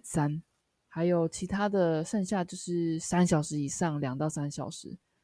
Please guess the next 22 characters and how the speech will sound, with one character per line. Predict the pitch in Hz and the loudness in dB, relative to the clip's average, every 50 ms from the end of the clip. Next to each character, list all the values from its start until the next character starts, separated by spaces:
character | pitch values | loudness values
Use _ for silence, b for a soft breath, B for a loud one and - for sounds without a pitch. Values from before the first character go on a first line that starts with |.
| _ _ _ _ _ _ _ - | _ _ _ _ _ _ _ -2
呃， | 180 170 165 160 156 147 143 139 - 82 90 90 | 2 4 4 4 4 4 2 0 -2 -2 -2 0
理 | 160 175 | 0 0
想 | 190 - 220 170 151 | 2 2 2 2 2
归 | 156 165 170 | 4 4 4
理 | 165 156 | 4 2
想， | 156 156 151 131 131 | 2 0 -2 -6 -4
但 | 147 185 180 170 170 | -4 -4 -4 -4 -4
是 | - - 170 165 165 160 - - _ _ _ _ _ _ | -4 -2 0 0 0 -2 -4 -8 _ _ _ _ _ _
有 | - 165 160 | -2 0 2
一 | 160 165 | 2 2
份 | - 240 226 208 208 | 2 2 2 2 2
调 | 254 214 180 | 2 2 2
查 | - - 151 143 147 | 0 -2 -4 -6 -6
指 | - - - 151 135 | -6 -8 -10 -10 -10
出， | - - - 165 160 | -8 -8 -6 -6 -6
通 | - - - 233 262 254 | -4 -4 -2 -2 -2 0
常 | - 202 156 | 0 -2 -2
会 | 160 - - 185 180 170 | -2 0 2 4 4 4
议 | 170 | 4
都 | 165 170 165 165 | 2 2 2 2
会 | 170 165 160 | 2 2 2
在 | - - 160 151 156 | 2 0 0 0 -2